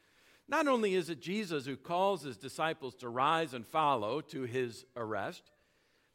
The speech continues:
it is Jesus who orders the arrest. Did you notice that? He <laughs> orders the arrest.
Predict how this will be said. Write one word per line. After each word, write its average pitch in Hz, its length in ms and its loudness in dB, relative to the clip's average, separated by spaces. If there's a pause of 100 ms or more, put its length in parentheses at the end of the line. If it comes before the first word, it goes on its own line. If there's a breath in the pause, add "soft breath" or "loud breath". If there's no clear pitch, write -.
(160)
it 233 120 2
is 262 120 -6
Jesus 294 420 -4
who 359 80 4
orders 494 580 8
the 466 60 0
arrest. 480 760 2 (140)
Did 190 160 -4
you 196 80 -4
notice 262 340 2
that? 466 280 -2 (960)
He 294 180 2
<laughs> - 80 0
orders 294 480 2
the 320 160 -4
arrest. 359 580 4